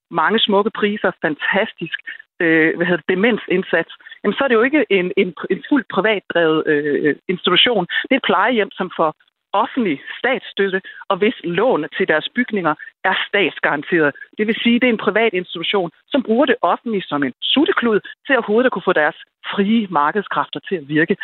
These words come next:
Så det er sådan lidt en illusion, at vi i Danmark bare har sådan en kæmpe privat omsorgssektor, som bare buller afsted. Nej, fordi regningen lander på præcis det samme sted som tidligere.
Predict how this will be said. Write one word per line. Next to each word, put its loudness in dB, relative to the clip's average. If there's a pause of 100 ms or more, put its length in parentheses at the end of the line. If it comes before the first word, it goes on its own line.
(200)
Så -4
det 2
er 0
sådan 4
lidt 0
en 0
illusion, 2
at -4
vi 0
i -2
Danmark 0
bare 2
har 2
sådan -4
en -8 (120)
kæmpe 0 (400)
privat 0 (120)
omsorgssektor, -4 (260)
som -2
bare 0
buller 2
afsted. 0 (380)
Nej, 2 (100)
fordi 0
regningen 0
lander 2
på -20
præcis -2 (100)
det -16
samme 0
sted 2
som -2 (120)
tidligere. 2